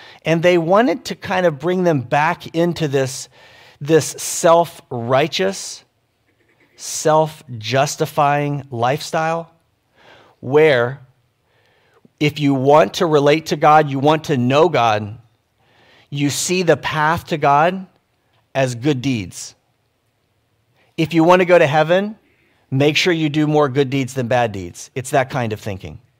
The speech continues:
If you want to know God or you want to be blessed by him, make sure you're doing all the stuff that he likes and that he says to do, because really that's how he blesses people. He weighs everybody out.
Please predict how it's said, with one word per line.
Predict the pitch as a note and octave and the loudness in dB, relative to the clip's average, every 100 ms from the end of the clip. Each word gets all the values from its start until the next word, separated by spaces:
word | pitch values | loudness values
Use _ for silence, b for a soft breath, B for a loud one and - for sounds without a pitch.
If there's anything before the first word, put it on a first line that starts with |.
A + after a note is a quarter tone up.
| _ _ _ _ _ _ _ B B B | _ _ _ _ _ _ _ B B B
If | F3 F3+ | -2 0
you | F3+ | 0
want | F3 A3+ B3 | 6 6 4
to | A#3+ | 4
know | G#3+ G3 | 6 6
God | F#3 F3+ F3+ D#3+ | 6 4 4 2
or | E3 | -2
you | E3 E3 | 0 0
want | D#3+ F#3+ - | 2 2 2
to | F3+ | -4
be | D#3 | -4
blessed | B2 B2+ D3 G3 - | -4 0 2 2 0
by | - B2 | -2 -2
him, | A2 G#2 G2 G2+ G#2+ _ _ B B B | 0 -2 -4 -6 -12 _ _ B B B
make | C3+ F#3 G#3+ | 2 4 4
sure | - A#3 A#3 | 2 4 4
you're | G3 E3+ | 4 2
doing | B2 D#3 G3 G3 E3+ | 2 4 6 6 4
all | - D#3 F3 E3+ | 4 6 8 8
the | D#3 | 4
stuff | - - D#3+ D3 A2 - | 0 0 4 4 2 -2
that | B2+ | -8
he | B2+ F3 E3+ | -6 -6 -2
likes | C#3 C3+ D3+ F#3+ - - | 2 4 4 0 -8 -10
and | - B2+ | -6 -4
that | A#2+ | -2
he | D3+ | -4
says | C#3+ D3+ C#3+ - | -2 0 -2 -4
to | C#3+ | -6
do, | A#2+ C3 F3 A3 _ _ _ B B B B | -4 -4 -6 -10 _ _ _ B B B B
because | E3+ - F3 C#3 | -2 2 0 0
really | D3 F#3+ F3+ D3+ | 2 2 4 2
that's | C#3+ D3 | 2 0
how | D3 D3+ | 0 -2
he | C3+ C3 | -2 -2
blesses | C3 C3+ B2+ A2 | 0 0 -2 -10
people. | A2 F#2+ G2+ F2+ B B B | -12 -12 -12 -12 B B B
He | - B2+ | -8 -4
weighs | A#2 C#3 D#3 F3 | 0 2 2 2
everybody | E3+ E3+ F3 F#3+ E3 | 0 2 0 2 4
out. | D3 E3 - | 4 4 0